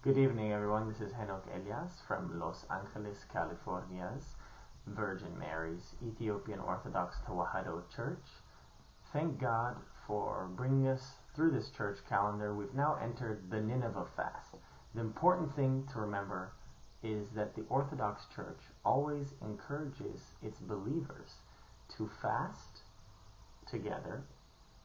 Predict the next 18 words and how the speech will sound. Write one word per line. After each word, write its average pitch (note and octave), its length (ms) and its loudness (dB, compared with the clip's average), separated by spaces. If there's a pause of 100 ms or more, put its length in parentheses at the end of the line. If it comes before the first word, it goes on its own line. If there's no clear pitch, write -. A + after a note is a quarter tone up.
(120)
to A2 80 2
give A2 240 0
alms B2 540 8 (600)
together, - 600 -4 (360)
and A#2 180 0
to B2 80 -2
pray B2+ 420 2 (500)
together. G#2+ 400 0 (580)
But A#2+ 140 0
you're B2 120 0
also D#3 280 8
supposed - 340 -2
to G#2+ 60 -4
do A2 180 2
these G2 280 -2
things F#2 300 -6 (280)
by F#2 160 4
yourself C3+ 520 2